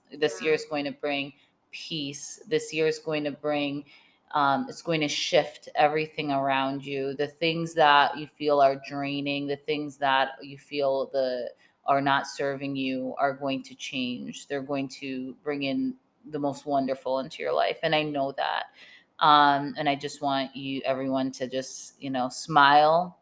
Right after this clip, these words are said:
Speaker 2: Mm-hmm.
Speaker 1: right? Just smile right now, whatever you're smiling, whatever you're thinking and feeling, um, because you're about to experience a, a life that's you've never
Speaker 2: Mm-hmm.
Speaker 1: even maybe dreamt of.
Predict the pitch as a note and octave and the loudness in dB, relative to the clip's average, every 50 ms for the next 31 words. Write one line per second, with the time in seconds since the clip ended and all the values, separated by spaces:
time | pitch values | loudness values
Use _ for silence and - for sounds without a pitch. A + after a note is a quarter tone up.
0 | _ - - D3 D3 D3+ C#3+ C#3+ D3 D3 - - D3+ D3+ - - - - D#3+ D3 | _ -20 -10 -2 4 6 6 6 6 2 0 -2 -2 -2 -2 -8 -10 -4 0 4
1 | C#3+ C#3+ D3 D3+ D#3 D#3 D3+ D#3 D#3+ D#3 - D#3 D#3+ D#3 D#3 D#3 D#3 D#3 D#3 D3+ | 4 6 6 6 4 4 4 2 2 0 0 2 4 6 6 8 6 6 4 2
2 | C#3 C#3+ C#3+ C#3+ C#3+ C#3+ - D3+ D3+ D3 D#3 D3+ - - D3+ C#3+ C#3+ D3 D3 D3 | 0 0 2 4 2 2 2 -2 -2 -2 -4 -4 -6 -4 -2 0 2 2 0 0
3 | D3 D3 C#3+ D3 D3 D#3 D3+ D#3 D#3 - - - D#3 D#3 D3+ - D#3+ D3+ D3 C#3 | -2 0 2 2 2 2 0 -2 -2 -4 -8 -10 -8 -8 -6 -8 -8 -8 -8 -10
4 | C#3+ _ - C#3+ C#3+ C#3+ D3 D3+ D3+ D#3 D3+ E3 - _ _ _ _ _ _ _ | -12 _ -12 -8 -6 -4 -4 -4 -4 -6 -8 -10 -16 _ _ _ _ _ _ _
5 | _ _ _ _ - D3+ D3 C#3+ C#3 C#3 C3+ C3+ C3+ C3 - - C#3+ C#3+ C3 - | _ _ _ _ 2 4 4 4 6 4 2 0 -2 -8 -12 -10 -12 -12 -10 -4
6 | - D#3+ C#3+ C#3 C3+ C3 C3 C3 C3 C3+ - _ - C#3 D#3 C#3+ D3 C#3+ C#3 C#3 | 0 2 4 4 4 4 2 -2 -6 -10 -14 _ -14 -10 -8 -6 -2 -2 0 0
7 | C3+ C3+ C3 B2+ A#2+ A#2+ A#2+ - - B2+ B2 - - - - - B1+ B1 A#1 A#1 | 0 0 0 -2 -4 -4 -4 -8 -12 -14 -14 -16 -16 -14 -12 -10 -8 -8 -8 -10
8 | - D3 - - - - - - B2+ A#2+ B2+ B2+ - - - - - _ _ - | -10 -12 -16 -18 -18 -14 -8 -4 -2 -2 -2 -2 -2 -4 -4 -6 -10 _ _ -8
9 | C#3+ C3+ C3 C3+ C3 C3+ D3 - _ - C#3 C3 B2+ C3 C#3 - - - - - | -8 -4 -2 -2 -2 -2 -2 -6 _ -4 -4 -2 -2 -4 -6 -8 -16 -20 -20 -18
10 | - - - - _ _ _ _ _ _ _ C3+ C3 C3+ C3 - C3 C3+ C3 C3 | -20 -20 -20 -20 _ _ _ _ _ _ _ -14 -14 -14 -14 -14 -10 -8 -8 -8
11 | - C#3 C#3+ D3 D3 C#3+ C#3+ C#3+ C#3+ C#3+ D3 C#3+ C#3+ C#3 - - D#3+ D#3 D#3 E3+ | -8 -8 -8 -8 -8 -8 -8 -8 -8 -8 -10 -14 -16 -16 -12 -10 -10 -8 -8 -10
12 | E3 D#3 D3+ D#3 - - - - - - | -6 -4 -4 -4 -4 -6 -6 -4 -4 -4